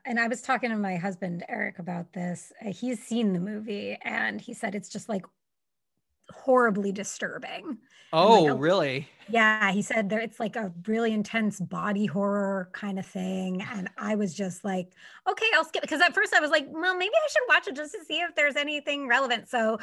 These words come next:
Speaker 1: uh, he started describing it. I was like, "Nope, no, thank you." So we watched The Mothman Prophecies instead, which was also not a good movie, but anyway, I digress. <laughs>
Speaker 2: Well, fill us in,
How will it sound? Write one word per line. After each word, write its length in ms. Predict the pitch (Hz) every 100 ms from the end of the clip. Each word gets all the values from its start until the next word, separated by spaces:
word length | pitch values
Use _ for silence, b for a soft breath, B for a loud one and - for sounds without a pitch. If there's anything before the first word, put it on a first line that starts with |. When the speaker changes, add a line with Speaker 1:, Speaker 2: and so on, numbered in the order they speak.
| B B B
Speaker 1:
uh, 260 | 226 214 214
he 160 | 208 214
started 400 | - 240 220 180
describing 380 | - 214 202 202
it. 20 |
I 40 |
was 100 | 170
like, 220 | 180 190 -
"Nope, 580 | 170 170 175 254 466 - -
no, 240 | 262 427
thank 280 | - 302 277
you." 140 | 285
So 140 | - 269
we 100 | 269
watched 260 | 247 -
The 60 | 214
Mothman 480 | 208 208 214 202 180
Prophecies 480 | 208 185 180 190
instead, 440 | 180 175 202 180 180 B B
which 140 | -
was 260 | 294 254 - _ _ _
also 260 | 311 320 254
not 200 | 226 208
a 40 |
good 180 | 185 185
movie, 240 | 185 175 170
but 320 | 196 180 - _ _ _ -
anyway, 320 | 208 - 202 _ -
I 60 | 208
digress. 440 | 175 185 - - -
<laughs> 80 | 165
Speaker 2:
Well, 240 | 233 226
fill 260 | - 262 415
us 220 | 403 247
in, 340 | 233 226 220